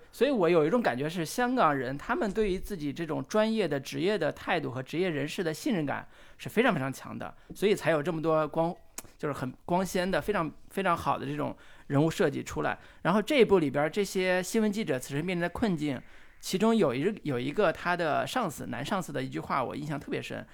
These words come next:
他的大概意思是说，“我们都想让这个社会变好，但是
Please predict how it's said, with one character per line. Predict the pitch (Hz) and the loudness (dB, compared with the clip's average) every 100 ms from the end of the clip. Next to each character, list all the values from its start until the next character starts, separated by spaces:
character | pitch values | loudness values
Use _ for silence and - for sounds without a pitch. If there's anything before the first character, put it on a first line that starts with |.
| - - | -18 -4
他 | 214 | -2
的 | |
大 | 208 220 | 2 4
概 | 196 | 4
意 | 160 | 2
思 | 147 160 | 0 -6
是 | 160 | -6
说 | 151 156 151 - - - - - - - - | -2 0 -2 -4 -20 -20 -20 -20 -20 -20 -16
，“我 | - 147 | -2 2
们 | 160 | 2
都 | 247 262 | 4 2
想 | - 127 | 2 0
让 | 151 | -2
这 | 165 | -2
个 | |
社 | 160 165 | -4 -4
会 | 156 | -2
变 | 165 139 | -2 -2
好， | - - - | -6 -14 -8
但 | 185 190 | -4 -2
是 | 185 139 | -2 -2